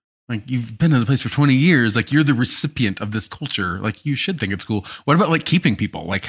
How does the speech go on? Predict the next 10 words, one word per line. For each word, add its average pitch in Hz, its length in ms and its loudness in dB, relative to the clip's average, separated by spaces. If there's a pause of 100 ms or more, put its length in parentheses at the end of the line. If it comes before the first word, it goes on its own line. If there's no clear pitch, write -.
(140)
is, 110 320 0 (380)
is, 113 640 2 (480)
like, 117 160 -2
what 113 480 2
are 131 80 4
some 117 220 0
things 113 320 2
aside 120 680 2
from, 113 160 0
like, 98 260 0